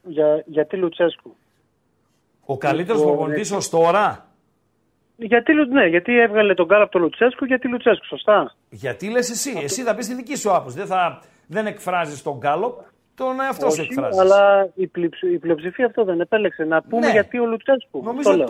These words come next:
Speaker 2: το, το κοινό είναι παοξίδικο σήμερα περισσότερο γι' αυτό. Ναι.
Speaker 1: Οκ, λοιπόν. Ο παοκ συγκριτικά με τις ομάδες της Ισπανίας που ξέρεις,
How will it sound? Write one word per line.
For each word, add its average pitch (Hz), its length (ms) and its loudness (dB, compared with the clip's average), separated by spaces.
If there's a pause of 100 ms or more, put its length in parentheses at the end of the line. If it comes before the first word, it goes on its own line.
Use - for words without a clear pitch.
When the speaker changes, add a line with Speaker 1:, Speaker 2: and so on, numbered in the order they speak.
Speaker 2:
το, - 80 -14 (120)
το 226 120 -4
κοινό 247 540 -6
είναι 254 200 -4
παοξίδικο 202 840 -6
σήμερα 180 400 -6
περισσότερο 190 640 -6
γι' 208 100 -4
αυτό. - 360 -10
Ναι. 165 260 -10 (880)
Speaker 1:
Οκ, 185 220 0
λοιπόν. 139 540 0 (500)
Ο 156 140 2
παοκ 220 420 4 (140)
συγκριτικά 165 920 2 (100)
με 151 640 -2
τις - 160 -8
ομάδες 185 260 2
της 175 100 -14
Ισπανίας 180 460 2
που - 80 -18
ξέρεις, 160 600 0